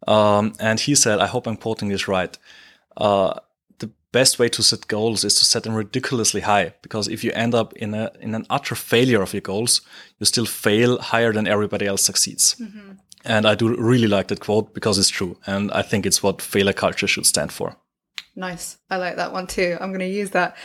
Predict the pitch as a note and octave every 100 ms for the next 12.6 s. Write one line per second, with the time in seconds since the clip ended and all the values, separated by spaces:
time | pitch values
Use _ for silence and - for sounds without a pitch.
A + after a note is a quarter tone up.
0 | - - - G#3+ G#3+ G#3 G#3 G3+ - -
1 | A3 A3 G#3+ - G#3 A3+ F#3+ F3+ G3+ G3
2 | A3 G#3 G#3 G#3 G3 F#3 F3+ F#3 G3+ G3
3 | F#3 F3 F3+ F3 - F#3 - - G3 F#3
4 | F#3 F#3 F#3 F3+ F3+ - _ _ - F#3+
5 | G#3 G#3 - G#3 G#3+ G3+ G3 F#3+ G3 F3
6 | E3+ F3+ F3 F3+ F3+ F#3 F3+ F3 E3 -
7 | F3 E3+ F3+ F3 F3 F3 E3 D#3+ G3 -
8 | _ - E3+ E3+ E3+ - D#3 D#3+ D#3+ -
9 | - - - - - _ - _ - -
10 | - - - _ _ - B2+ B2 B2+ C3
11 | - - - _ _ _ - _ - B2
12 | B2 B2+ A#2 B2 G#2+